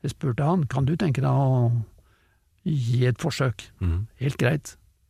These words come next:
Speaker 1: Så dukket han opp med, med Romeo og Julie, sånn som vi kjenner den.
Speaker 2: Det var jo vanlig å oversette engelsk til norsk.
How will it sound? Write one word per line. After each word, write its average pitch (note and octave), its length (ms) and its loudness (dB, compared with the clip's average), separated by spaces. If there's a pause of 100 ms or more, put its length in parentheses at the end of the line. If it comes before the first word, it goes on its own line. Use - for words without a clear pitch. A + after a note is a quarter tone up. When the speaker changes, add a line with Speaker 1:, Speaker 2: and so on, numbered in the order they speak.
(140)
Speaker 1:
Så - 180 -6
dukket C3+ 300 0
han C#3+ 160 0
opp A2 160 -2
med, B2 380 2 (880)
med B2 180 4
Romeo A#2+ 300 4
og B2 80 4
Julie, A#2+ 320 2
sånn A#2 160 -2
som C3 100 -2
vi A#2+ 80 2
kjenner A2+ 300 -2
den. - 80 -18 (100)
Speaker 2:
Det C3 140 4
var G#2+ 160 6
jo C3 80 6
vanlig A2 340 6
å A#2+ 380 2
oversette F2+ 420 2
engelsk F#2+ 420 0
til F#2+ 440 2
norsk. A#2+ 320 0